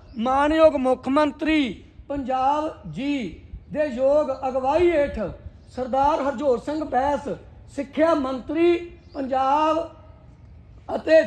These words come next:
ਸ਼੍ਰੀ ਜਗਦੀਪ ਕੰਬੋਜ ਗੋਲਡੀ ਦੇ ਯਤਨਾਂ ਨਾਲ, ਸਾਂਝੇ ਯਤਨਾਂ ਨਾਲ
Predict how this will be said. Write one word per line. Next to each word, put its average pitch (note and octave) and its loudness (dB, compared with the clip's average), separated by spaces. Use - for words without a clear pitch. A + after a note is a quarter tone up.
ਸ਼੍ਰੀ C4+ -2
ਜਗਦੀਪ C#4 2
ਕੰਬੋਜ C#4 4
ਗੋਲਡੀ D#4+ 6
ਦੇ C#4+ -2
ਯਤਨਾਂ C4+ -6
ਨਾਲ, D4 -4
ਸਾਂਝੇ D4 -6
ਯਤਨਾਂ C4 -6
ਨਾਲ C4 -6